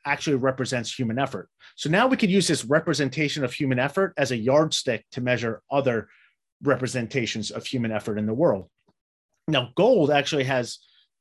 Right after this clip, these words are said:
great qualities, um, that have been pretty well, you know, um,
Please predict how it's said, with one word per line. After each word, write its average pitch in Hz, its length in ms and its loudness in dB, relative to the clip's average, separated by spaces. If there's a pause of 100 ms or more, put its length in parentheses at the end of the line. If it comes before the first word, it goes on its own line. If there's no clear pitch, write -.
(120)
great 131 220 0
qualities, 131 760 2
um, 117 320 0
that 123 160 0
have 120 100 -4
been 120 240 -2
pretty 139 260 0
well, 120 540 2
you 127 140 -4
know, 107 260 0
um, 104 380 0